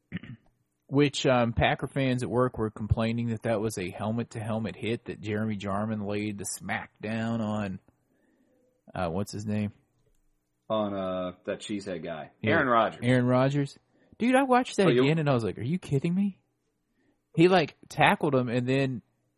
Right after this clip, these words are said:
Speaker 1: after he came down, their helmets may have, like, tapped each other's.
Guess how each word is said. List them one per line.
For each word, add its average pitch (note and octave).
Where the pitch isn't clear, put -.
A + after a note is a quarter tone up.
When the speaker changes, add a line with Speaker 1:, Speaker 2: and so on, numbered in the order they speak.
Speaker 1:
after C#3+
he C3+
came C#3+
down, B2+
their A2
helmets A#2+
may G#2
have, F#2+
like, F2
tapped G2
each G2+
other's. F2+